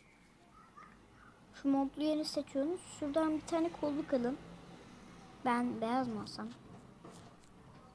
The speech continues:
Neyse pembe alıvereyim. Pembe çıktı. Heh, pembeyi alın arkadaşlar. Pembe bir tane kolluk çıkacak orada.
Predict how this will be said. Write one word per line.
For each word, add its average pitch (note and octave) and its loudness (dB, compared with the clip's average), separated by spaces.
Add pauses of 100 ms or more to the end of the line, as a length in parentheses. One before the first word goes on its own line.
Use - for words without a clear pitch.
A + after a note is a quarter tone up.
(160)
Neyse C#4+ -4
pembe A#3+ 2
alıvereyim. A3 2 (960)
Pembe A3+ -4
çıktı. - -4 (1400)
Heh, C#4+ -6 (140)
pembeyi D#4+ 6
alın D4+ 4
arkadaşlar. A#3+ -2 (1500)
Pembe E4+ 8
bir C4 -2
tane C#4 0
kolluk C#4+ 0
çıkacak A3+ -2
orada. A3 -2